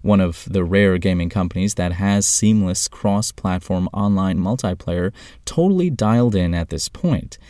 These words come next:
It's also a useful defensive position against Apple on an issue that's already created a rift between the companies.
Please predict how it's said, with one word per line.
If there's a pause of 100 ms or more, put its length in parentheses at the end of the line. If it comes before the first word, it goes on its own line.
(220)
It's
also
a
useful
defensive
position
against
Apple
on
an
issue
that's
already
created
a
rift
between
the
companies.